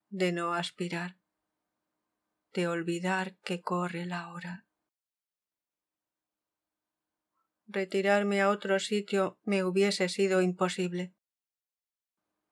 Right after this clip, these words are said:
y parecía imposible también descubrir aquel. Isla perdida en un archipiélago de islotes confusamente iguales.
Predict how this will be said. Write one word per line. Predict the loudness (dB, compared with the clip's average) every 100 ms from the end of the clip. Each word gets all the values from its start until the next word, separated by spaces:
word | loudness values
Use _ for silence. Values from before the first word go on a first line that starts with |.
| _ _
y | -4
parecía | -2 -4 -4 -4 -4 -2
imposible | -2 -2 -2 0 0 0 -2
también | 0 0 0 -2 -2 -6 _ _ _ _ _
descubrir | -2 -2 0 -6 -2 -2 -2
aquel. | -4 -6 -8 -10 _ _ _ _ _ _ _ _ _ _ _
Isla | -10 -8 -6 -2 -2
perdida | 0 0 0 0 2 -2 0
en | 0 2
un | 0
archipiélago | -2 -4 0 0 0 -2 0 0 0
de | 0
islotes | 0 0 0 0 -4 -4 _ _ _ -2
confusamente | 0 0 0 0 0 -2 0 0 -2 -4 -4
iguales. | -2 -2 -4 -4 -8 -12